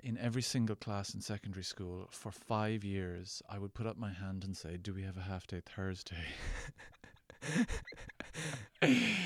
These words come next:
And it used to cause such consternation. Like, it got me into so much trouble. I got suspended once or twice over it.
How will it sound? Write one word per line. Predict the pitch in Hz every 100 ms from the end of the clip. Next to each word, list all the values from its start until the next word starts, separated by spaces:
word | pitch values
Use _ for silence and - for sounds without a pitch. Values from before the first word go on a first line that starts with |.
| 175 170 165 -
And | 143 123
it |
used | 135 123 -
to | -
cause | 120 113
such | - - - 117 -
consternation. | 110 98 - 95 95 -
Like, | 95 95
it | 107
got | 107
me | 110
into | 110 113
so | - - 113
much | 104 - -
trouble. | - 95 95 95
I | 104
got | 98 90
suspended | 104 - 98 98 95
once | 95 92
or | 98
twice | - 95 98
over | 101 98 95
it. | 95